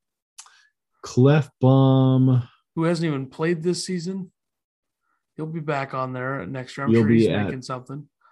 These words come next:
Speaker 1: four point one six seven.
Speaker 2: Yeah, that is absurd. All right. I mean, Ken Holland's an idiot. I just hate to say it, but he's so
Speaker 1: Yeah.
Speaker 2: bad at being a G M. He's like,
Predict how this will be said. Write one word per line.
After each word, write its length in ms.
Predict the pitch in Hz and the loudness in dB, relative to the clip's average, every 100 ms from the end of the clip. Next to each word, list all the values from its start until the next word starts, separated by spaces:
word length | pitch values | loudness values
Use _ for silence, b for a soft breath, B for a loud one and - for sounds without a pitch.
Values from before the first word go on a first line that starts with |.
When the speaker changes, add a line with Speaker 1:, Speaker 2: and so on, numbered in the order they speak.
| b | b
Speaker 1:
four 380 | - 113 117 113 | 2 4 4 2
point 440 | - 113 110 110 | 0 0 0 0
one 400 | - 104 101 98 | -4 -4 -4 -4
six 440 | 92 - 101 92 - | -6 -6 -6 -6 -8
seven. 560 | - 87 69 52 55 - _ | -6 -6 -4 -8 -10 -12 _
Speaker 2:
Yeah, 120 | - | -8
that 80 | 147 | -8
is 100 | 113 | -10
absurd. 580 | 110 110 - 127 117 110 b b b - | -16 -16 -10 -8 -8 -12 b b b -4
All 100 | 180 | -2
right. 220 | 131 113 | -2 -4
I 80 | 135 | -6
mean, 160 | 135 | -8
Ken 200 | 127 202 | -6 -4
Holland's 380 | 156 135 120 117 | -2 -2 -4 -8
an 80 | 113 | -12
idiot. 340 | 113 110 104 110 | -12 -14 -14 -14
I 160 | 123 | -14
just 220 | 123 120 | -14 -16
hate 160 | - 113 | -16 -16
to 60 | 117 | -14
say 260 | - 117 | -14 -12
it, 140 | 110 113 - | -14 -18 -20
but 100 | - _ b b | -20 _ b b
he's 180 | 196 160 | -6 -2
so 160 | 170 | -2
Speaker 1:
Yeah. 80 | 143 | -2
Speaker 2:
bad 260 | 131 131 131 | -2 -6 -6
at 80 | 127 | -6
being 200 | 127 123 | -8 -10
a 40 | |
G 200 | 120 127 | -10 -10
M. 120 | 131 | -6
He's 200 | 135 151 | -6 -4
like, 280 | 160 147 147 | -2 -4 -6